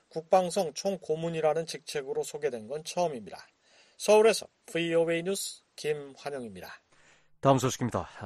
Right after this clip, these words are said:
Speaker 2: 북한 정권의 사이버 전력의 역량이 증대되고 있다고 미국의 사이버 사령관이 지적했습니다.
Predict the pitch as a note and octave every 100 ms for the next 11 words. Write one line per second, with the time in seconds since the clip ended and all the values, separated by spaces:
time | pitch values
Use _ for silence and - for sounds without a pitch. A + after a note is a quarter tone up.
0 | - - - E3 D#3 C#3 C3 C#3 E3 -
1 | D#3+ D#3 D#3+ D#3+ D#3+ - D3 C#3 C#3+ C3+
2 | B2+ A#2 A#2 A#2 A2+ A#2+ A2 G#2+ G#2+ -
3 | - G2+ G#2+ F#2 - F#2 F#2 F2+ C#3+ G2
4 | F2+ F#2+ - B2 B2+ B2+ B2+ B2 - B2
5 | A#2 G#2+ G2+ G2 G2 F#2+ - F#2+ - F2
6 | - E2